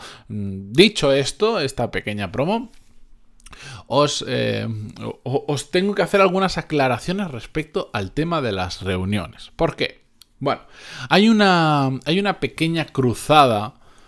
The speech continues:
por parte de determinados gurús, de, de determinadas personas, eh, con voz pública,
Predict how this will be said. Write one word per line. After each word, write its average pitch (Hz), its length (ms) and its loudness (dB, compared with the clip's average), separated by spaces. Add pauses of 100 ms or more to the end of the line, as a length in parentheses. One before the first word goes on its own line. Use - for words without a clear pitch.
(140)
por - 180 -14
parte 127 540 -2
de 104 300 -2
determinados 110 1300 -6
gurús, 113 1040 -4
de, 101 320 -4
de 98 280 -6
determinadas 123 640 -2
personas, 123 680 -2 (360)
eh, 107 360 -4
con 107 300 -2
voz 131 240 2
pública, 131 680 -2